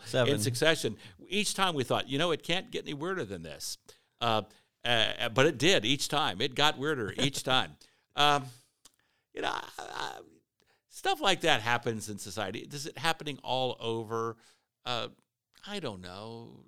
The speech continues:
Speaker 2: You know, I, I saw an article on the, the Harlem Joe Exotic. Uh, there was a guy, uh, who got mauled, uh, by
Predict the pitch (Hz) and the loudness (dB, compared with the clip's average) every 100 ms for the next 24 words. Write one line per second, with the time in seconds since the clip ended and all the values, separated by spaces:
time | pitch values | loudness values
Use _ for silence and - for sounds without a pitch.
0 | - 127 127 123 131 127 _ _ _ 143 | -18 -16 -14 -12 -12 -14 _ _ _ -4
1 | 131 175 151 143 120 131 131 139 123 113 | -2 2 4 4 2 2 0 -2 0 -2
2 | - 113 113 110 104 101 - _ - 120 | -4 0 0 0 -2 -4 -4 _ -10 -8
3 | - 208 220 131 87 85 _ - 123 101 | 2 6 6 6 2 -12 _ -2 2 2
4 | 90 95 85 71 - 110 107 - - - | 0 -4 -4 -8 -12 -8 -8 -8 -14 0
5 | 190 170 160 120 113 135 151 - 110 104 | 0 2 0 2 6 4 4 -2 -4 -4
6 | 101 123 117 107 _ 110 110 104 110 156 | -4 -8 -8 -10 _ -4 -4 -2 0 2
7 | 139 127 127 - _ - 104 98 - 95 | 2 0 -4 -20 _ -6 -2 -2 -4 -4
8 | 107 107 101 | 0 0 0